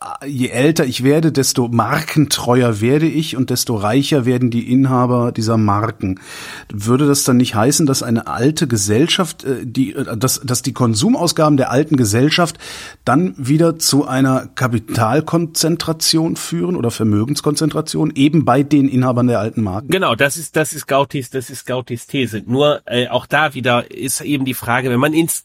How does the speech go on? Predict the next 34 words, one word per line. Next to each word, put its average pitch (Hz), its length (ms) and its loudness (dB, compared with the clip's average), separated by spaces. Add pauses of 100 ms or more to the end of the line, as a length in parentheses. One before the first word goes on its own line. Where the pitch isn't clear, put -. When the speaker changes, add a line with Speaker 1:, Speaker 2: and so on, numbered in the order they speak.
Speaker 2:
ins 156 300 -2
Detail 175 460 0
jetzt 147 340 -2
reinschaut, 98 580 -10
wo 123 220 0
sind 170 260 0
denn 139 160 2
die 117 100 0
Margen 107 560 -2
so 101 200 -4
stark 101 320 -4
gestiegen? - 320 -10 (1040)
Ja, 131 180 0 (280)
die 117 80 0
Margen, 151 800 0
äh, 123 240 2
und 123 540 0
auch 127 180 0
die 127 120 -4
Unternehmensgewinne 156 1200 2 (340)
und 127 320 0
auch 120 380 0
die 101 240 -6
Wertzuwächse 131 880 -2
bei 117 160 0
Unternehmen, 127 760 0 (360)
die 127 140 -4
sind 143 340 -2
in 139 120 -2
den 147 140 0
U 135 120 0
S - 240 -2
A, 160 380 2
äh, 135 460 0